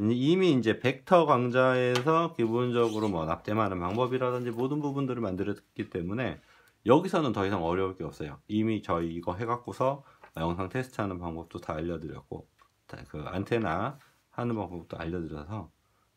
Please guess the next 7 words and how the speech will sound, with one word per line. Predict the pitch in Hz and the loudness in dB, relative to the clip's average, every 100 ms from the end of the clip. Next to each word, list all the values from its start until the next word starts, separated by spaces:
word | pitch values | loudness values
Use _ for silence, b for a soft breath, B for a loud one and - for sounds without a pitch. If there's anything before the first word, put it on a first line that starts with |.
| - | -18
예, | 73 _ _ _ | -18 _ _ _
크게 | - 147 139 139 | -8 -6 -4 -6
달라질 | 120 92 90 92 | -4 -6 -6 -8
거 | 85 | -12
없어요. | - 76 - B B | -12 -14 -14 B B
아, | - 85 67 - B B - - | -4 -4 -4 -16 B B -16 -4
이 | 110 | -4